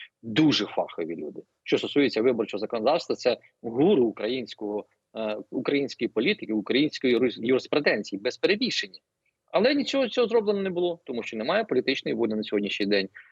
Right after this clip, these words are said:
Е, і дійсно, оця структура, е, парламенту, вона хоч і, е, є, е,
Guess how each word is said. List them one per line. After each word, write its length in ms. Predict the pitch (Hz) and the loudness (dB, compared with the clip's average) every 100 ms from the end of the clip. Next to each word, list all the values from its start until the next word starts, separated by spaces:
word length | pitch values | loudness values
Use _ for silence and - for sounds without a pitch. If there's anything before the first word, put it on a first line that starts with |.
| _ - | _ -8
Е, 80 | - | 0
і 100 | 190 | 2
дійсно, 380 | 135 226 247 151 | 4 2 4 4
оця 580 | 139 - 185 180 151 147 | 2 4 4 4 4 2
структура, 640 | - 156 - 165 156 131 110 101 - _ _ _ - | 0 -4 0 2 4 2 -2 -14 -18 _ _ _ -8
е, 160 | - 117 | -2 0
парламенту, 580 | - 117 147 214 175 104 | 2 2 2 0 -2 -2
вона 220 | 127 131 | 0 0
хоч 320 | - 131 - - | 2 0 0 0
і, 300 | 131 123 110 - _ _ | 2 2 0 -4 _ _
е, 280 | 120 117 113 | 0 2 2
є, 320 | 107 135 151 | 2 2 4
е, 160 | 135 | 2